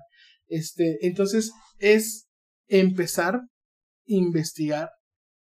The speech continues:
y, y ahora sí que ver la mejor manera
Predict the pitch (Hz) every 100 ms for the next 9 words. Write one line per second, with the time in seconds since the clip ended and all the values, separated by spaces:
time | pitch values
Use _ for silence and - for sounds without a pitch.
0 | _ _ _ 202 190 185 185 190 185 180
1 | 233 285 247 233 254 262 202 - _ _
2 | _ _ _ 165 196 208 247 311 254 -
3 | 180 196 247 208 151 139